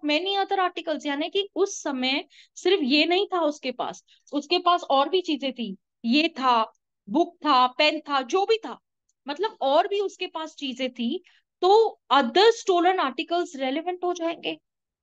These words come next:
यानी कि दूसरे चीजों को लेकर आप evidence दे सकते हो, "सर, इसके पास खाली ये नहीं है, इसके पास ये चोरी का माल नहीं है, इसके पास ये भी है, इसके पास और क्या क्या दिखाऊं, क्या क्या नहीं है।" तो to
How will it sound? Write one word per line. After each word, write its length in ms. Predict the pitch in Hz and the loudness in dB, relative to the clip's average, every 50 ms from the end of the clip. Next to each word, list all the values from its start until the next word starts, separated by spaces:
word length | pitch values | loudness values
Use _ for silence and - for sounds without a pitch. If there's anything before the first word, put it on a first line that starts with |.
| _ _ - - | _ _ 0 2
यानी 220 | 240 262 285 330 | 4 4 4 4
कि 180 | 320 - 381 349 | 4 4 4 4
दूसरे 460 | 240 202 269 262 254 - 294 359 381 | 4 2 0 0 0 2 2 2 4
चीजों 400 | 370 - 320 302 285 311 320 330 | 4 4 2 2 2 2 0 0
को 160 | 320 339 349 | 2 2 2
लेकर 380 | 330 311 269 226 - 311 330 330 | 2 2 0 0 0 0 -2 -2
आप 340 | - - 233 254 294 339 - - | -2 -2 -2 -2 -2 -2 -2 -2
evidence 400 | 233 226 226 262 262 320 330 - | -2 0 0 -2 -2 -2 -2 -2
दे 140 | - 294 302 | -4 -4 -2
सकते 200 | 339 339 - 349 | -2 -4 -4 -4
हो, 40 | |
"सर, 220 | 349 - 370 370 370 | -2 -2 -2 -2 -2
इसके 240 | 320 311 - - 330 | -4 -6 -6 -8 -4
पास 220 | - 370 370 359 | -2 -2 -2 0
खाली 220 | - 339 - 381 | 0 0 0 0
ये 260 | 370 294 247 262 277 311 | 0 0 0 -2 -2 -2
नहीं 280 | 359 403 440 453 466 466 466 | -2 -2 -2 0 0 0 0
है, 240 | 466 440 359 226 - - _ _ _ _ _ _ _ _ _ _ _ _ _ _ _ - | -2 -2 -4 -6 -10 -14 _ _ _ _ _ _ _ _ _ _ _ _ _ _ _ -8
इसके 260 | 233 233 233 - 320 | -6 -6 -2 -2 -2
पास 240 | 320 320 330 339 320 254 | 0 2 0 0 0 -2
ये 220 | 226 254 277 330 | -4 -2 -2 -2
चोरी 320 | 330 - 359 359 359 370 | -2 0 0 0 0 0
का 140 | 359 381 381 | 2 0 0
माल 240 | 370 370 381 392 415 | 0 0 -4 -2 -2
नहीं 180 | 440 453 453 403 | -4 -6 -6 -8
है, 80 | - - | -8 -10
इसके 220 | 254 233 - 320 | -12 -10 -10 -10
पास 220 | 285 - 330 339 254 247 | -6 -2 -2 -2 -2 -2
ये 140 | 277 262 | -6 -4
भी 180 | 240 240 330 349 | -2 -2 -2 0
है, 220 | 349 349 240 196 - - | 0 -2 -4 -4 -6 -8
इसके 220 | 220 - - 311 | -8 -6 -6 -4
पास 180 | 311 320 311 294 | -2 -4 -4 0
और 240 | - 262 277 294 | 0 0 0 0
क्या 220 | - - 277 247 269 | 0 0 0 0 0
क्या 180 | 262 381 381 | 0 -2 -2
दिखाऊं, 360 | 370 381 381 - 339 359 330 302 | -2 -2 -4 -4 -4 -4 -4 -4
क्या 200 | - 254 247 254 | -2 -2 -2 -2
क्या 180 | 254 349 349 | 0 0 0
नहीं 280 | 330 285 285 320 370 415 392 370 | 0 0 -4 -6 -8 -8 -12 -12
है।" 120 | 339 254 233 _ _ _ _ _ _ _ _ _ _ _ _ _ _ - | -14 -14 -16 _ _ _ _ _ _ _ _ _ _ _ _ _ _ 0
तो 80 | 392 427 | 0 0
to 180 | 415 427 427 | 2 2 2